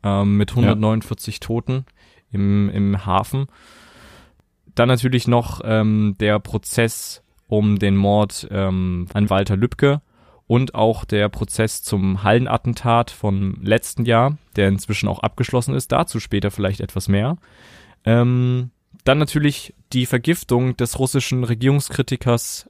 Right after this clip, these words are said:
Speaker 1: Alexei Nawalny, der, ja, vergiftet wurde in Moskau und dann später noch nach Deutschland gebracht wurde und ewiges Hin und Her. Ist ja immer noch so ein bisschen Thema gerade. Ja,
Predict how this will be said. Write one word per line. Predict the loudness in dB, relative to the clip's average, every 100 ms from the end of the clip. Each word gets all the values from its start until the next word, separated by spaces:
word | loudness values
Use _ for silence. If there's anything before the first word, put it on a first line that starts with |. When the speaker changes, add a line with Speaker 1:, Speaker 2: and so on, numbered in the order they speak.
| _
Speaker 1:
Alexei | 0 0 0 -2 2
Nawalny, | 4 4 4 4 2 -2 _ -20 -20 -20 -20 -20 _
der, | 2 4 4 2 0 -4 _ -4
ja, | 0 0 -2 -8 _ _ _ -16 -14
vergiftet | -4 -2 -2 -2 0
wurde | 4 4 6 2
in | 0 -2
Moskau | -2 -2 -2 0 2 2
und | 0 -2 0
dann | 0 0
später | 0 -2 0 0 0 -2
noch | -4 -4 -2
nach | -2
Deutschland | 2 0 2 0 0
gebracht | -6 -2 -4 -2
wurde | 0 0 0 0
und | -2 -4 -6
ewiges | -4 -4 -6
Hin | 0
und | 0 2
Her. | 2 2 -2 _ _ _ _ _ -6
Ist | -2 0
ja |
immer | 2 4
noch | 4
so | 2
ein |
bisschen | 0 0 -2
Thema | 0 2 2
gerade. | 0 0 0 0 -4 -20 -20 -20 -20 _ 0
Ja, | 0